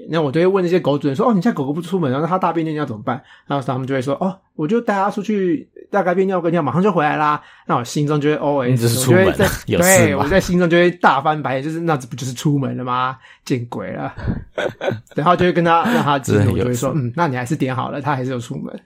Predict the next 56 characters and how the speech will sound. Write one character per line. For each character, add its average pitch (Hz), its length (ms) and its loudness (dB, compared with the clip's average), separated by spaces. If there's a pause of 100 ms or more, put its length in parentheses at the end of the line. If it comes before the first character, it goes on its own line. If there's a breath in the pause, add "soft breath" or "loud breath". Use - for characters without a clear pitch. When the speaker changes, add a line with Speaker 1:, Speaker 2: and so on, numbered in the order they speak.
(160)
Speaker 2:
哦， 76 480 -6
所 - 240 -2
以 117 100 2
其 107 160 -4
实 98 220 -2
就 107 140 -4
是， - 100 0
Speaker 1:
狗 107 140 2
就 98 40 4
是 92 140 2
一 87 80 0
定 71 80 -4
要 62 140 -6
点。 - 260 -12
Speaker 2:
重 135 180 0
点 95 160 -2
就 110 140 0
是 104 580 0 (180)
要 87 540 0
保 82 200 0
护 110 180 -6
自 110 140 -6
己 80 180 -10
的 58 200 -8
宠， - 200 -8 (340)
就 104 120 -8
是 98 160 -2
宠 - 180 -4
物， - 40 0
Speaker 1:
对 95 60 -2
啊。 90 140 -4
Speaker 2:
就 92 100 -4
是 85 320 -4
带 90 220 0
他 90 160 0
们， 78 380 -4
就 92 100 -10
是 90 140 -6
定 101 180 -4
期 - 180 -10
吃 90 280 -6
药 87 240 0
预 92 140 -4
防 - 180 -4
啊。 - 340 -8
Speaker 1:
对。 117 80 -14
Speaker 2:
然 92 100 -4
后 107 220 0
我 107 80 0
觉 123 80 -2
得 127 80 0
环 117 240 -2
境 147 400 -6
Speaker 1:
也 120 80 -4
要 127 140 -2
整 - 120 -6